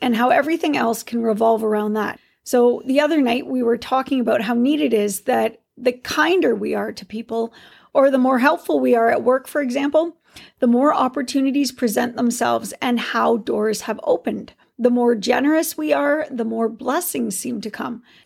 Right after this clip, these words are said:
The more grateful we are, the more content we are. It's really awesome to be able to discuss with each other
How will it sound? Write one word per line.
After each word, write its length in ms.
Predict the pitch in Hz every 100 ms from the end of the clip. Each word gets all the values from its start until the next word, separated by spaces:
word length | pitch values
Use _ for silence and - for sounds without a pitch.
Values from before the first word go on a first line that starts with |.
| _ _
The 80 | 254
more 240 | 262 277
grateful 500 | 240 247 294 - 311
we 200 | 294 285
are, 180 | 254 269
the 100 | 240
more 220 | 233 233
content 500 | 233 240 233 277 285
we 160 | 269 202
are. 220 | 208 196 _ _ _
It's 200 | - 240
really 320 | 240 302 - 254
awesome 380 | 247 240 247
to 80 | 240
be 140 | 240 240
able 180 | 233
to 100 | 233
discuss 520 | 247 214 - 262 262 -
with 260 | 247 277 320
each 220 | 311 240
other 320 | 214 220 214